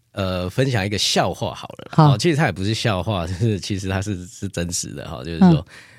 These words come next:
Speaker 1: 呃，是其他医生讲的啊。他说他认识有一个保姆，
Speaker 2: 嗯。
Speaker 1: 他本来带两个小孩，
Speaker 2: 嗯。
Speaker 1: 哎，后来呢，发现他带六个。
Speaker 2: 哦。
Speaker 1: <laughs> 为什么？因为他都给这些小孩吃甘麦大枣汤。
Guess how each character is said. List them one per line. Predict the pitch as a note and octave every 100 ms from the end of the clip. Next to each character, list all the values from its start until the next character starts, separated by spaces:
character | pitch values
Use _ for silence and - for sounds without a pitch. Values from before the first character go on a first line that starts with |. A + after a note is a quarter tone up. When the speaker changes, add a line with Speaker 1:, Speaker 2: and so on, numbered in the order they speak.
| _
Speaker 1:
呃， | - E2 D#2 D#2 D#2+
是 | F#2+ F#2
其 | - E2+
他 | F2
医 | F2+
生 | F2 E2+
讲 | F2 - -
的 |
啊。 | - D2+ D2+
他 | D#2+ F2
说 | G2+ G2
他 | F#2
认 | G2 E3+ E2
识 | F2+
有 | C#2+
一 | D#2+
个 |
保 | - - C2+
姆， | D2+ C#2+ _ - G2+ _ _ -
Speaker 2:
嗯。 | F#3
Speaker 1:
他 | E3+
本 | C#3+
来 | E2
带 | D#2+ G#2
两 | E2 B1
个 | C2
小 | D2+ - -
孩， | - - _ _ _ _ -
Speaker 2:
嗯。 | G#3 F3+
Speaker 1:
哎， |
后 | D3+ C#3
来 | F#2+ D#2+
呢， | E2 F2+ - _
发 | G2+
现 | G#2
他 | G#2
带 | G#2 G#2
六 | F#2 G2 D2+
个。 | - - B2+ - E3 - D#3+
Speaker 2:
哦。 | B3 C#4 B2 - - A3
Speaker 1:
<laughs> | - G#3+ -
为 | A3+ A3+ A#3
什 | A#2
么？ | - -
因 | -
为 | B2+ A#2 A#2 _ _ _ _ -
他 | - G#2+
都 | - G#2
给 | - D2+ - -
这 | G2+
些 | G2 F#2
小 | F#2+ C#2+
孩 | C#2+
吃 | - E2+
甘 | E2
麦 | E2+ D#2+
大 | D#2+ D#2+
枣 | -
汤。 | -